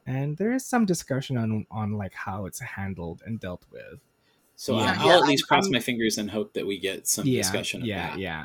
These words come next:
Speaker 1: They do
Speaker 3: Yeah,
Speaker 1: talk
Speaker 3: I'm
Speaker 1: about,
Speaker 3: gonna,
Speaker 1: like, Final
Speaker 3: I'm gonna
Speaker 1: Fantasy and
Speaker 3: stop
Speaker 1: railroading
Speaker 3: hammering
Speaker 1: quite
Speaker 3: the
Speaker 1: a
Speaker 3: same
Speaker 1: bit as
Speaker 3: point.
Speaker 1: well.
Speaker 3: <laughs>
Speaker 1: Uh, well, you know what, though, Fiona, I think because we're actually <laughs> at our,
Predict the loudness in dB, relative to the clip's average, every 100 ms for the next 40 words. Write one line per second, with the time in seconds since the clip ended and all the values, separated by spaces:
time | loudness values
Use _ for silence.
0 | -4 -2 2 2 4 6 6 6 2 2
1 | 0 -2 _ -4 0 2 2 2 0 -2
2 | -4 -2 2 4 4 0 -2 -4 -4 -6
3 | -6 -8 -8 -8 -10 -10 -12 -6 -6 -6
4 | -14 -18 -20 _ -20 -20 _ _ _ -6
5 | -4 -2 0 0 2 2 2 2 -2 -4
6 | -8 -4 0 2 4 2 2 0 0 _
7 | 0 0 2 4 4 2 -14 -6 -2 0
8 | -2 -4 -4 0 0 0 -6 0 0 -2
9 | -8